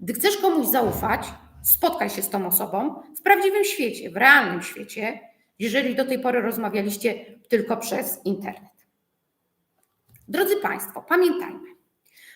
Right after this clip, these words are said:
po wnikliwym zapoznaniu się z tym podrozdziałem wiemy już, o czym musimy pamiętać. Po pierwsze, metody internetowych oszustw często opierają się na grze na emocjach.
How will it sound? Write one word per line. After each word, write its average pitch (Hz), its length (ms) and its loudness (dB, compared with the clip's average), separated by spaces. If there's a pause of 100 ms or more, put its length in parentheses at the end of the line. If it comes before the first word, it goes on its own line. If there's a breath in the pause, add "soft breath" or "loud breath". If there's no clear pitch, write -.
(140 soft breath)
po 240 140 4
wnikliwym 240 720 2
zapoznaniu 233 640 0
się 196 260 -4
z - 160 0
tym 190 340 -4 (200)
podrozdziałem 208 1120 -2 (680)
wiemy 359 360 2
już, 294 240 0
o 294 200 0
czym 302 320 0 (140)
musimy 254 360 0
pamiętać. - 800 -4
Po 320 80 0
pierwsze, - 440 -6 (1700 soft breath)
metody 247 420 4
internetowych 262 800 0
oszustw - 580 -4
często 359 400 2
opierają 226 480 -2
się 220 200 -4
na 202 200 -2
grze 208 200 -6
na 208 180 -2
emocjach. 196 760 -6